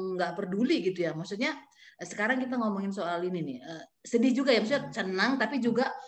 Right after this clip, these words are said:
Speaker 1: nggak bisa ke sana, agak gimana juga gitu ya, Pak ya. Apa namanya,
Speaker 2: Iya dong.
Speaker 1: Bapak set-, Papa setaat itu ya?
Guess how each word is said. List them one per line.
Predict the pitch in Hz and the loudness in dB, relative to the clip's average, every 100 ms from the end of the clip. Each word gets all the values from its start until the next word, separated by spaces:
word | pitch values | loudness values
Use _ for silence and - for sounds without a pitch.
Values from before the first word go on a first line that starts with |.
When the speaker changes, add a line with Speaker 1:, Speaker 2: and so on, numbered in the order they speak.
| - | -10
Speaker 1:
nggak | 214 208 | -2 0
bisa | 214 247 | 0 -2
ke | 240 | -2
sana, | 233 208 208 220 214 | -2 -2 2 4 4
agak | 196 202 180 | 4 4 2
gimana | 196 202 202 208 | 2 2 2 2
juga | 233 262 226 | 4 6 4
gitu | 392 196 | 4 2
ya, | 175 | 0
Pak | 170 160 | 0 -2
ya. | 170 226 247 - _ _ _ | 0 0 -2 -10 _ _ _
Apa | 185 - | -12 -2
namanya, | 247 240 240 277 | 0 2 0 0
Speaker 2:
Iya | - 190 | 0 0
dong. | 170 - _ _ | -4 -8 _ _
Speaker 1:
Bapak | - 226 - | 0 4 4
set-, | - 262 - - | 4 0 -2 -10
Papa | 196 - 240 370 | -8 -4 0 2
setaat | 370 254 240 233 247 | 2 4 6 6 4
itu | 330 311 | 2 4
ya? | 208 | 4